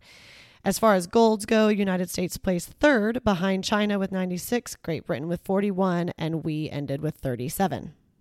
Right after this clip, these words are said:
I know Tokyo doesn't seem to have been a overwhelming success. However, every athlete that I spoke to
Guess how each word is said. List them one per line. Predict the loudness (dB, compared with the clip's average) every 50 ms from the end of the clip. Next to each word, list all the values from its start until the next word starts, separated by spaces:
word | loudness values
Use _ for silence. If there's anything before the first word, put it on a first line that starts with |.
| _ _ _ _ _ _ _
I | 0 2
know | 4 4 6 6 4 4
Tokyo | 2 2 0 0 2 2 0 2
doesn't | 2 2 0 0 -2 -6 -6
seem | -6 -6 -4 -4 -4 -4 -4
to | -4 -4
have | -4 -2 -2
been | -2 0 0 0 0 -2 -4
a | -4 -4 -4 -4 -2 -2
overwhelming | 0 0 0 0 -2 0 0 2 2 2 0 0 0 0 -2 -2
success. | -4 -6 -8 -10 -10 -8 -6 -4 -2 -2 -2 -2 -4 -6 -12 -16 -20 -20 -20 -20 -20 _
However, | 0 2 4 4 4 4 2 2 0 0 0
every | 0 2 2 2 2
athlete | 2 0 -2 0 0 -2 -2 -2
that | -2 -2
I | -2 -2
spoke | -4 -2 0 0 0 0 -4
to | -4 0 2 2 4 4 4 2